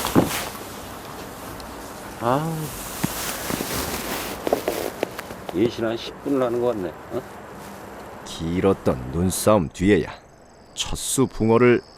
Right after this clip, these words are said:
Speaker 2: 손에 넣게 된다.
Speaker 1: 자, 깜빡깜빡 예신이 참 길었어요. 한 십 분 정도는, 어, 이 간격을 주고, 어, 입질이 들어왔다 놨다, 들어왔다 놨다.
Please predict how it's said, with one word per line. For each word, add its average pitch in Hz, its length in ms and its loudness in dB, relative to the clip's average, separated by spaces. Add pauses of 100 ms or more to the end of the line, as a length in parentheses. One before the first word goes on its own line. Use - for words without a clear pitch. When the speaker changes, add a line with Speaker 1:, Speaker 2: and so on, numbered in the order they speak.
(200)
Speaker 2:
손에 78 440 -2
넣게 87 340 2
된다. 80 300 2 (400)
Speaker 1:
자, 85 240 0 (640)
깜빡깜빡 - 1080 -4
예신이 101 480 -2 (100)
참 - 320 -2
길었어요. 87 680 -2
한 107 200 -4
십 - 240 -14
분 147 120 0
정도는, 101 960 -2 (140)
어, 71 340 -10 (560)
이 71 360 -6 (640)
간격을 101 400 2
주고, 78 360 -2 (200)
어, 69 200 -10
입질이 85 400 -8
들어왔다 82 640 -2 (160)
놨다, 62 360 -4 (140)
들어왔다 85 520 -4
놨다. 67 360 -6